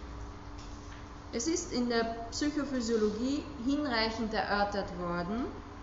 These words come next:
auf welche Weise sich der eigene Körper aus der Wahrnehmungswelt heraushebt. Auch der Schmerz scheint dabei eine Rolle zu spielen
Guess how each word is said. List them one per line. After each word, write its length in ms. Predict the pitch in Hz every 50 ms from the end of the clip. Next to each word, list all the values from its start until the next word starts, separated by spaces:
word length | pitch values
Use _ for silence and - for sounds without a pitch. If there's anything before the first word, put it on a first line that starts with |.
| - - - - - - - - - - - - - - - -
auf 160 | - 214 -
welche 320 | 233 247 262 - 285 226
Weise 440 | 190 196 185 180 190 220 233 294 302
sich 200 | 247 262 277 -
der 160 | - 247 -
eigene 360 | - - 226 254 277 277 277 269
Körper 640 | - 233 220 202 202 202 - - 254 262 277 294 - - - - - -
aus 220 | 202 214 214 -
der 240 | - 226 208 196 180
Wahrnehmungswelt 960 | 190 190 190 196 214 226 233 240 254 262 277 - - 202 190 185 185 196 208 - - - - - - - - - - -
heraushebt. 840 | 214 220 214 208 202 196 214 233 - - - 185 202 196 180 175 - - - - - - - - - - - - - - - - - - - - - - - - - - - - - - - - -
Auch 220 | 226 240 240 -
der 100 | 262 262
Schmerz 800 | 262 - - 247 240 233 247 247 233 - - - - - - -
scheint 280 | 208 196 196 196 196
dabei 260 | 196 185 196 220 247
eine 260 | 240 214 202 214 214 196
Rolle 340 | 180 190 190 196 226 226
zu 140 | - - 269
spielen 440 | 247 - - - 262 269 277 294 311